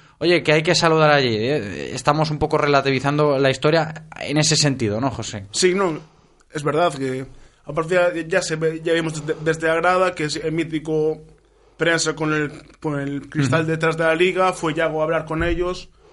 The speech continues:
Speaker 2: di-, directamente y, y los jugadores se, se fueron al túnel de vestuarios. No se excusa de que Yago Aspas no pudo dirigirlos porque a-, aunque sea el capi-, aunque fuera capitán en ese momento, los jugadores no deben depender del capitán. Yo creo que debería,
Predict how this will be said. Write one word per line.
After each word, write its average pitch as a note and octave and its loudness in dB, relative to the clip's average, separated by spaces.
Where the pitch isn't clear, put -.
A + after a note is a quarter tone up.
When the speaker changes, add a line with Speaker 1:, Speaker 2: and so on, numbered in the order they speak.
Speaker 2:
di-, D#3 -2
directamente D#3+ 0
y, F#3 -2
y E3 -4
los D3+ -6
jugadores D#3+ -4
se, D3 -10
se D3 -4
fueron D#3 -2
al D3 -6
túnel D#3 -4
de D3+ -4
vestuarios. D3+ -4
No E3 -2
se D#3+ 0
excusa E3 -2
de D#3+ 0
que D#3 -2
Yago E3 2
Aspas D3 -6
no D#3+ -2
pudo D#3+ -2
dirigirlos F3+ -2
porque D#3 -2
a-, D#3 0
aunque D#3 -4
sea E3 -2
el D#3+ -4
capi-, E3 -2
aunque D#3 -6
fuera E3 -4
capitán D#3+ -4
en E3 -2
ese E3 -2
momento, F3 -2
los F3 -6
jugadores D#3+ -2
no F3+ 0
deben E3 -2
depender D3+ -2
del D#3 -4
capitán. D#3 -2
Yo D#3+ -2
creo E3 -4
que E3+ -6
debería, D#3+ -2